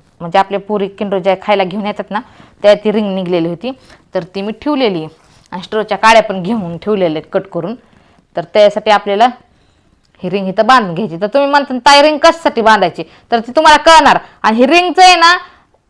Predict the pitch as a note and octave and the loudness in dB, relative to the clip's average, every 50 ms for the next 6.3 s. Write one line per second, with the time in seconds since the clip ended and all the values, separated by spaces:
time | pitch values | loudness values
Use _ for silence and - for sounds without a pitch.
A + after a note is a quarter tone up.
0 | _ G3+ G#3 C#4 C#4 - - D#4+ E4 E4+ E4+ E4+ E4+ E4 D#4 D#4 D4+ D4+ - E4 | _ -10 -8 -8 -10 -4 2 4 6 8 8 8 6 6 4 2 -2 -2 -2 2
1 | E4 D#4+ D4+ - D#4 D#4 D4+ D4 C#4+ D4+ C#4+ D4 D4+ D4+ D#4 D4+ D4 C#4 D4+ C#4+ | 4 4 4 4 4 4 2 0 0 0 -2 -4 0 2 2 2 2 0 -2 0
2 | C4+ C4+ C#4 C4+ - C#4+ C#4+ C#4+ C#4+ C#4+ C#4+ C#4+ C#4+ D4 D4+ D4+ _ _ _ _ | 0 0 0 0 2 2 2 2 2 0 -4 -4 -4 -6 -6 -8 _ _ _ _
3 | - C#4 C#4+ B3+ C#4+ D4 D4 D#4+ C#4+ G#3 - D#4 D#4+ - - - B3+ G3+ E3+ - | 0 0 2 2 0 0 0 0 -2 2 2 2 2 2 0 2 2 2 2 2
4 | - _ _ _ - G3 A#3+ A#3+ A#3 A#3 A#3 A#3 A#3+ A#3+ A#3+ A#3 A#3 A#3+ A#3 A#3 | -6 _ _ _ -2 2 2 2 2 2 0 2 2 0 -4 0 2 2 2 2
5 | A3+ - - G#3+ G#3+ A#3 A3+ A#3+ A3 - - F3+ G3+ A3+ - _ _ _ _ _ | 0 -2 -2 -6 -6 -4 0 0 -2 0 0 -4 -6 -6 -6 _ _ _ _ _
6 | _ _ - G#3 G#3+ | _ _ 0 0 0